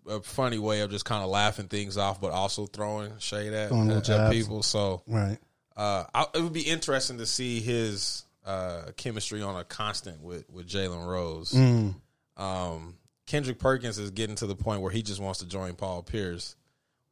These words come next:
Speaker 1: whatever <laughs> Paul Pierce is doing now. So Kendrick Perkins just goes off.
Speaker 2: Right.
Speaker 1: Uh, he went off local recently on an E S P N post. I'm like, "Yo, that's,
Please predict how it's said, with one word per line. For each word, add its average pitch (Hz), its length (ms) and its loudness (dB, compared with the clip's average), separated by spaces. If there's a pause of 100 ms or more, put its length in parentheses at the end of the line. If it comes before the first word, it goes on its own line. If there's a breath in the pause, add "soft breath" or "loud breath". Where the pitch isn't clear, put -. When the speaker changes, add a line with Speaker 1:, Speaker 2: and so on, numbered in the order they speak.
(220)
Speaker 1:
whatever 98 300 2
<laughs> - 80 -14
Paul 107 180 2
Pierce 110 240 0
is 101 80 -10
doing 98 300 -4
now. 101 220 -2
So 92 220 -6
Kendrick 98 320 -8
Perkins 101 360 -6
just 87 160 -10
goes 90 240 -4
off. 90 440 -4 (120)
Speaker 2:
Right. 110 360 4 (200)
Speaker 1:
Uh, 87 160 -6
he 104 140 -2
went 95 180 -4
off 87 220 -4
local 90 420 -2
recently 92 540 -2
on 87 140 -4
an 85 100 -8
E 101 160 -4
S 90 120 -2
P 95 320 -4
N 90 180 -8 (420)
post. - 380 0
I'm - 160 -20
like, - 260 -16 (160)
"Yo, - 200 -8
that's, 143 360 -10